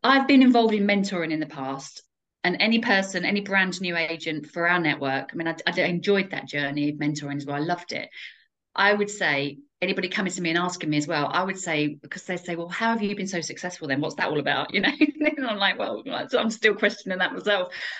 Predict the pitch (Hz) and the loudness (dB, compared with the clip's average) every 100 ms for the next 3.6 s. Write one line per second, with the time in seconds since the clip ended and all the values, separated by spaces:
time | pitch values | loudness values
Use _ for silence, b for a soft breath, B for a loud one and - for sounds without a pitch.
0 | B 214 - 226 - 240 226 220 226 202 | B 2 2 2 4 4 4 2 0 2
1 | 196 247 226 226 202 185 196 202 156 147 | 0 0 0 0 -2 -2 -4 -4 -4 -6
2 | 170 185 185 196 208 214 165 165 - - | -4 -2 0 0 0 -2 -4 -10 -12 -12
3 | 156 156 156 151 165 143 | -6 -6 -6 -6 -6 -8